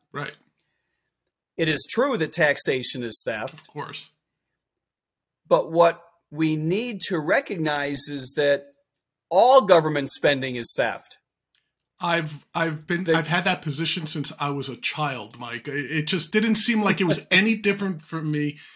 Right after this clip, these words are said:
Speaker 1: If everything is funded through taxation, the moment you, you say taxation is theft,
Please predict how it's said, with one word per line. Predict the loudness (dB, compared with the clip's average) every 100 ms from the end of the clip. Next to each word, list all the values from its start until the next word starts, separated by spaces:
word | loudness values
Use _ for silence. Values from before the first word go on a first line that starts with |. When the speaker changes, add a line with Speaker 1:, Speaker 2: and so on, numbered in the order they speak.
| _ _
Speaker 1:
If | -2 0 0
everything | 2 2 2
is | 0 -2
funded | -2 -2 -2 -4
through | -8 -4
taxation, | -4 -4 -2 -2 -2 -6 -8 -16 _ _ _ _ _ _ _ _
the | -2
moment | 2 4 4 2
you, | 2 0 0
you | -2 -2
say | 0 0 2 0 -2 -8 _ _ _ _ _
taxation | -2 0 0 2 0 -2
is | -4
theft, | -2 -2 -2 -12